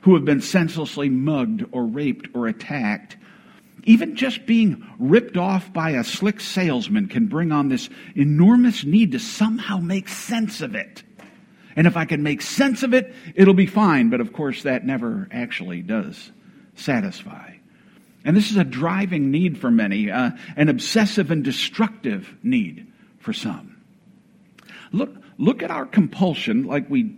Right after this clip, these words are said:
just had in that wonderful song I quoted, uh, uh, to blame someone for every pain or heartache or suffering that we endure. Our entire legal system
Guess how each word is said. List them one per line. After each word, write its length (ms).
just 380
had 320
in 400
that 260
wonderful 400
song 380
I 100
quoted, 480
uh, 40
uh, 460
to 100
blame 420
someone 400
for 180
every 360
pain 400
or 100
heartache 480
or 100
suffering 640
that 140
we 340
endure. 580
Our 200
entire 560
legal 440
system 680